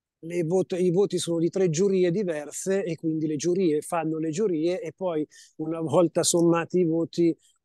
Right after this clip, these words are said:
ehm, viene fuori il, il vincitore. Certamente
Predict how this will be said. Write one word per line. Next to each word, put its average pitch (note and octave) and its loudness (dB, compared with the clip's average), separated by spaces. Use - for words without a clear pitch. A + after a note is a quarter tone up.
ehm, D#3 -6
viene D#3+ -2
fuori D#3 -2
il, E3 -6
il D#3 -2
vincitore. D3+ -2
Certamente E3 0